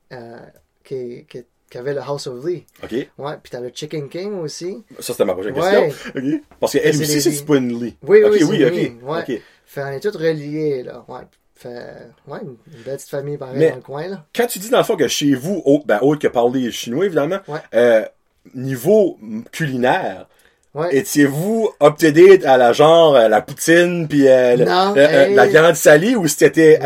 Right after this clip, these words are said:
Speaker 1: non,
Speaker 2: asiatique
Speaker 1: c'est
Speaker 2: aussi ?
Speaker 1: vraiment tous les soirs, ma mère puis mon père faisaient de la cuisine asiatique.
Speaker 2: Aïe, aïe,
Speaker 1: Ouais,
Speaker 2: c'est
Speaker 1: ouais.
Speaker 2: non mais sharp.
Speaker 1: Ben,
Speaker 2: Ben,
Speaker 1: parce que
Speaker 2: peut-être
Speaker 1: y a,
Speaker 2: toi non,
Speaker 1: avant
Speaker 2: là.
Speaker 1: le Greco, là, mes parents avaient un restaurant chinois.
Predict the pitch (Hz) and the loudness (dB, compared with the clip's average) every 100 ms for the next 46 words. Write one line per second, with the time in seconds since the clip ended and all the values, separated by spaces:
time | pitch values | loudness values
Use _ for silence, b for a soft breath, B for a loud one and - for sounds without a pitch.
0 | 135 170 156 185 180 135 135 139 156 175 | 2 2 2 2 0 -4 -6 -6 -6 -6
1 | 165 151 170 165 156 170 170 170 165 135 | -6 -8 -10 -8 -8 -6 -4 -4 -6 -12
2 | 127 127 147 156 160 151 131 120 127 147 | -16 -12 -10 -8 -10 -14 -18 -16 -12 -12
3 | 143 135 127 135 127 135 127 147 143 139 | -12 -12 -12 -12 -14 -16 -12 -10 -10 -16
4 | - 120 127 127 147 - 247 240 156 123 | -18 -16 -16 -14 -12 -8 -4 -2 -2 -6
5 | 110 151 247 247 151 120 110 147 175 190 | -4 2 4 4 2 -2 -2 -2 -2 -2
6 | 185 226 196 127 - 196 240 151 107 _ | -2 -2 0 -2 -4 -8 -6 -8 -10 _
7 | 147 170 160 147 - _ _ _ 135 139 | -6 -4 -4 -8 -14 _ _ _ 4 4
8 | - 160 147 - 214 190 175 180 165 247 | 2 -10 -6 2 4 4 4 4 6 6
9 | 240 269 208 180 185 - 220 427 330 320 | 6 6 4 0 0 0 0 0 -2 -6
10 | 170 139 147 214 170 135 196 247 170 151 | -8 -6 -6 -6 -8 -10 -8 -8 -10 -10
11 | 151 147 143 147 135 127 | -10 -8 -10 -12 -12 -14